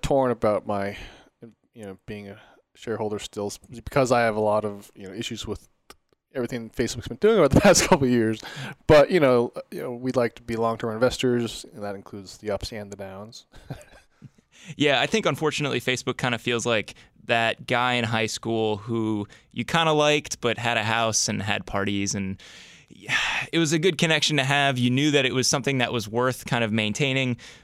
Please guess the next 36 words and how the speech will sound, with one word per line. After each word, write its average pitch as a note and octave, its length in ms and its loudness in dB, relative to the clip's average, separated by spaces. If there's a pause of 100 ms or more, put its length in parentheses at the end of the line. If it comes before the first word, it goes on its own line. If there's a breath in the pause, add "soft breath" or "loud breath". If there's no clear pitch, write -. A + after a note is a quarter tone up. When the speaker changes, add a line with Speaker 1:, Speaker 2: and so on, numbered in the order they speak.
(100)
Speaker 2:
but C#3+ 80 4
you D3 80 2
didn't F3 140 4
necessarily C#3+ 520 4
love A2+ 760 2
having A2+ 320 -2
that G#2+ 120 0
affiliation. G2 600 -2
That, F3+ 140 0
that's G3 160 0
kinda E3 220 2
how C#3 200 2
I A#2+ 100 2
feel B2 240 0
as A2 100 -2
a G2+ 60 -12
Facebook G#2+ 320 -6
Speaker 1:
<laughs> - 0 -
Speaker 2:
shareholder. G2 520 -4 (220 loud breath)
You D3 120 0
know, D3+ 120 2
I D3+ 140 2
know G3 240 6
that E3+ 180 2
at D3 220 0
core D#3+ 320 4
there's C3 220 2
a - 20 -2
very C3 240 2
successful B2+ 460 -4
business B2 300 -2
here. B2+ 220 -2 (240 loud breath)
I F3 60 0
don't F#3 160 0
necessarily D3 600 2
love G#2+ 680 0